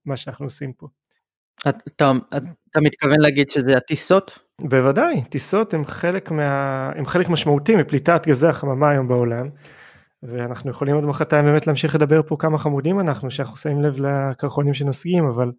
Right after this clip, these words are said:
Speaker 1: אנחנו מעודדים טיסות, וזה משהו שאנחנו נהיה חייבים להתייחס אליו בהמלצות שלנו, לאיך אפשר אולי ל-, לטייל בצורה יותר מקיימת.
Speaker 2: אני חושב שכל הסיפור הזה של הטיסות גם היה מאוד עכשיו מדובר, ברגע שהטיסות, אה,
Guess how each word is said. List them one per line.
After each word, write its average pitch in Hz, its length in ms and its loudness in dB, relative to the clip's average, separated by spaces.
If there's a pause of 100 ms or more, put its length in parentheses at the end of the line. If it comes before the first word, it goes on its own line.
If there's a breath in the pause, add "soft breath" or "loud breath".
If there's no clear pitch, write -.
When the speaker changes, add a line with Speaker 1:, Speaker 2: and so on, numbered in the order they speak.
(300)
Speaker 1:
אנחנו 151 180 2
מעודדים 143 360 6
טיסות, - 440 0 (460 soft breath)
וזה 131 160 0
משהו 147 220 2
שאנחנו 143 260 2
נהיה 139 140 4
חייבים 135 320 2
להתייחס 135 400 -2
אליו 123 120 0
בהמלצות 120 440 -2
שלנו, 131 400 -4
לאיך - 720 -8
אפשר 147 200 0
אולי 139 260 4
ל-, 127 200 -2 (160)
לטייל 139 440 2
בצורה 127 280 -2
יותר 123 160 -4
מקיימת. 113 540 -8 (340 soft breath)
Speaker 2:
אני 143 120 2
חושב 160 220 4
שכל 185 500 4
הסיפור 165 460 0
הזה 175 120 -2
של 147 200 -2
הטיסות 160 680 -2
גם 190 220 0
היה 135 180 0
מאוד 156 460 2
עכשיו 165 280 -2
מדובר, 139 520 -2 (540)
ברגע 131 420 -4
שהטיסות, 139 560 -2
אה, 131 280 4